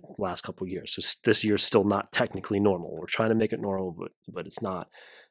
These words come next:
Um, so I think that's what's contributing to a lot of stress right now too, is that kids are just not used to things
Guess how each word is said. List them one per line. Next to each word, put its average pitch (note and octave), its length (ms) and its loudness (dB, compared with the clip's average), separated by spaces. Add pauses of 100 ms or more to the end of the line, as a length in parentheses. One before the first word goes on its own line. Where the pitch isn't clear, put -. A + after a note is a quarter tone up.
(120)
Um, F2 280 -4
so - 160 -2
I - 20 -4
think G2+ 180 -2
that's F#2+ 280 -2
what's - 240 -8
contributing G2 460 -2
to - 120 -6
a F#2 40 -4
lot F2+ 220 -4
of E2+ 60 -8
stress - 400 -6
right F2+ 160 -8
now E2+ 220 -10
too, F#2+ 300 -2
is E2+ 100 -10
that - 180 -14
kids G2 260 -2
are G2+ 60 -2
just F2 180 -4
not F#2 200 -6
used G2+ 340 2
to F#2 80 2
things F#2 480 -2